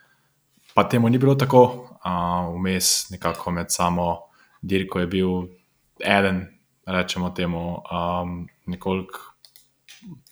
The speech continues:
v-, nekoliko večji vzpon, a, na Pilo-, Pilonento, ki je dolg tri kilometre in pa, em, odst-, povprečen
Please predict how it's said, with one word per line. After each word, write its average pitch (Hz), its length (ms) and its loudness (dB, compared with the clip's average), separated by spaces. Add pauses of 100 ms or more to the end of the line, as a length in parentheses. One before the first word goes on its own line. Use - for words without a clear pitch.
(360)
v-, 98 600 0 (140)
nekoliko 104 300 0
večji 110 360 4 (240)
vzpon, 127 420 4 (420)
a, 90 280 -8
na 90 380 -4
Pilo-, 92 360 -6
Pilonento, 117 720 0 (920)
ki 101 160 -2
je 95 320 2
dolg 101 300 4
tri 98 140 -4
kilometre 92 520 -2 (100)
in 90 220 -4
pa, 90 160 2 (480)
em, 90 480 -6
odst-, - 320 -12 (260)
povprečen 95 460 -2